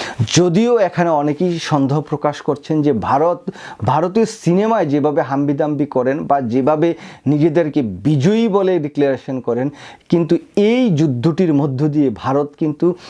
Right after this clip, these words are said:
উম, হয়তো সিনেমা বানালে, আহ, তাদের পক্ষে, আহ,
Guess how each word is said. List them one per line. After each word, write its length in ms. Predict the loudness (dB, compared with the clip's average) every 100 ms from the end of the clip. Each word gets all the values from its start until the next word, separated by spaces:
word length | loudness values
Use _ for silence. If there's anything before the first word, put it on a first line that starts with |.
| -18 -2
উম, 100 | 0
হয়তো 460 | 2 2 2 0 0
সিনেমা 580 | -6 -2 0 2 2 2
বানালে, 600 | 2 2 2 2 0 -2
আহ, 80 | -6 -2 -2 0
তাদের 260 | 0 0 0 0
পক্ষে, 600 | -2 -2 -4 -2 0 0 -4 -16 -8
আহ, 60 | -2